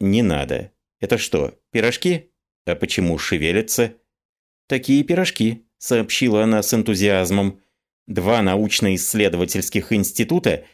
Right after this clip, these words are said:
год работали, чтобы заставить их шевелиться и ползать по столу». Все должно быть красиво и гармонично. Даже еда должна быть эстетичной, а не просто получением калорий.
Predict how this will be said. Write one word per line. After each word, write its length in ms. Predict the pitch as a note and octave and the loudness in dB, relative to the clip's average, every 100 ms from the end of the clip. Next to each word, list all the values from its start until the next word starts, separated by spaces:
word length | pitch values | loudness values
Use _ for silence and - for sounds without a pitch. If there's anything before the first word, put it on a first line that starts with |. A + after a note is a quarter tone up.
| _ | _
год 440 | - F#2+ A#2 B2+ - | -10 -2 2 2 2
работали, 680 | F#2+ F2 F2 E2+ D#2 - _ _ | 0 0 0 0 -2 -4 _ _
чтобы 280 | - - F2+ | -8 -2 0
заставить 600 | D#2+ E2+ - F#2+ E2+ E2 | 0 -2 0 0 0 -2
их 160 | F#2+ - | -4 -2
шевелиться 600 | - G#2 F#2+ D#3+ - G2+ | -2 0 2 0 0 -2
и 100 | F2 | -2
ползать 540 | - A2+ C3 A2 A2+ | 0 0 0 -2 -4
по 100 | A#2+ | -4
столу». 540 | G#2+ - F#2 D#2 C#2+ _ _ _ _ | -2 -2 0 -2 -6 _ _ _ _
Все 400 | - - - C3+ | -6 -2 2 2
должно 400 | G#2+ G#2 G2 A2 | 2 2 0 0
быть 180 | G#2 G2 | 0 -2
красиво 720 | - F#2+ F#2 - C#3 F3+ G3 | -2 -2 -2 0 2 2 2
и 240 | F#3+ D3 C#3+ | 0 0 0
гармонично. 840 | A#2 A#2+ G#2 F#2+ F2 - F2 D2 - _ | 2 2 2 2 0 -2 -4 -6 -12 _
Даже 380 | - A2 G2+ F#2+ | -2 0 0 0
еда 560 | F#2+ G#2+ E2 F#2+ D#2+ C2+ | 0 0 2 0 0 -4
должна 440 | D2 F#2 F2+ G2 | -2 0 0 0
быть 340 | A2+ G#2 - - | 0 -2 -4 -6
эстетичной, 960 | A#2 G#2 - G2 - E2+ - F2+ D#2 - _ _ | -4 -4 -4 -6 -4 -6 -4 -6 -6 -12 _ _
а 120 | - | -4
не 100 | D#3 | 0
просто 420 | B2 F#2+ E2 - D#2 | 0 0 -2 -2 -2
получением 840 | - G2+ F#2 - G2 A2 A2+ G2+ | -2 -2 0 0 0 2 0 -2
калорий. 600 | G2 F#2 D#2 D2+ D2+ - | -2 -2 0 -2 -4 -10